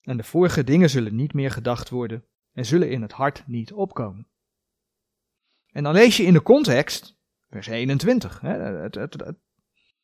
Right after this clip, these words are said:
vers zeventien gaat dus inderdaad over die nieuwe hemel en de nieuwe aarde, maar in de context lees je, vers eenentwintig: "En zij zullen huizen bouwen en bewonen, en zij zullen wijngaarden planten en derzelver vrucht eten."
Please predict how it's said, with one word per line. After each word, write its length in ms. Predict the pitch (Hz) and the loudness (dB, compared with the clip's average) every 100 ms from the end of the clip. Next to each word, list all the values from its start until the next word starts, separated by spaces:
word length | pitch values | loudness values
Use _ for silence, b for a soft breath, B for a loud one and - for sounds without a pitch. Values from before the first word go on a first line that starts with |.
| _ _ _ _ _ _ | _ _ _ _ _ _
vers 160 | 160 | -2
zeventien 320 | - 233 202 | 0 2 2
gaat 240 | 190 202 214 | 2 2 2
dus 180 | 196 175 | 0 0
inderdaad 480 | 165 123 160 202 | -2 2 2 2
over 240 | 156 160 143 | 0 -2 -2
die 100 | 131 | -4
nieuwe 260 | 135 180 | -2 -2
hemel 300 | 135 156 139 | -2 -2 -4
en 80 | 131 | -6
de 80 | 120 | -6
nieuwe 180 | 117 113 | -6 -6
aarde, 220 | 95 113 | -8 -6
maar 160 | 170 220 | -4 2
in 60 | |
de 100 | 214 | 2
context 460 | - 339 349 170 - | 4 2 4 2 2
lees 280 | 120 123 - | -2 -2 -6
je, 80 | |
vers 180 | 220 110 | -10 -10
eenentwintig: 760 | 110 117 127 113 160 139 170 - _ _ _ _ _ _ _ _ _ _ _ _ _ _ | -8 -6 -6 -2 0 0 -4 -12 _ _ _ _ _ _ _ _ _ _ _ _ _ _
"En 160 | - 185 | -2 4
zij 120 | 208 | 6
zullen 240 | 208 262 | 8 6
huizen 420 | 185 233 320 240 170 | 8 8 8 6 6
bouwen 360 | 160 170 196 | 8 10 10
en 100 | 185 | 10
bewonen, 540 | 165 151 262 208 156 202 | 8 10 10 10 6 4
en 120 | 214 | 4
zij 140 | 208 | 4
zullen 240 | 175 196 160 | 4 4 6
wijngaarden 640 | 208 277 226 180 151 139 | 4 4 2 4 4 2
planten 360 | 139 127 127 | 0 -2 -2
en 80 | 147 | 0
derzelver 480 | 190 220 156 117 160 | 2 2 2 0 -8
vrucht 320 | - 269 - | -8 -8 -6
eten." 300 | 123 92 - | -6 -6 -12